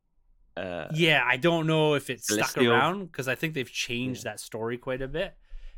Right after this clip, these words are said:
Speaker 2: And by the sounds of it, they've changed maybe Daredevil Born Again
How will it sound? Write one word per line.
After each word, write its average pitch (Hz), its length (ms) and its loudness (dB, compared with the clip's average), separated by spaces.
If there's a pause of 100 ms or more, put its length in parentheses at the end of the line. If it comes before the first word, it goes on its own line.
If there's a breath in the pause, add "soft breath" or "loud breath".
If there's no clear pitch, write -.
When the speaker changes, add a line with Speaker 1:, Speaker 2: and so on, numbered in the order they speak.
(140 soft breath)
Speaker 2:
And 113 1040 -2
by 120 140 0
the 107 60 -6
sounds 113 300 -4
of 113 80 -6
it, 104 60 -16
they've 107 160 -10
changed 101 840 -10
maybe 107 220 -12
Daredevil 101 400 -8
Born 101 260 -10
Again 98 440 -12